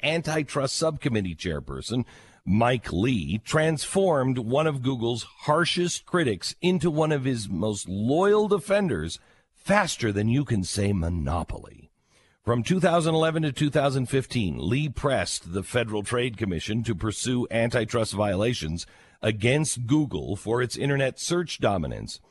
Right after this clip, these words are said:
grilled its C E O, Eric Schmidt, for the company's abuses,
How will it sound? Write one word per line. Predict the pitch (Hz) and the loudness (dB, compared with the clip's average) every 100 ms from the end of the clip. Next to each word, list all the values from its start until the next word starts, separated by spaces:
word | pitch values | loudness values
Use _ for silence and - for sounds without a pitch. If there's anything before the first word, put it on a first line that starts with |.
| _ - | _ -2
grilled | 104 208 226 202 | 4 6 6 4
its | 180 - | 2 0
C | - 196 180 180 | 0 0 0 2
E | 180 | 4
O, | 170 131 78 | 4 2 0
Eric | 95 127 110 - | 0 0 0 -4
Schmidt, | - 95 113 87 | -2 0 0 -2
for | - 87 85 | -8 -6 -6
the | 76 | -2
company's | 127 120 117 110 | -2 0 0 -2
abuses, | 104 98 127 127 80 62 | -4 -4 -4 -4 -6 -10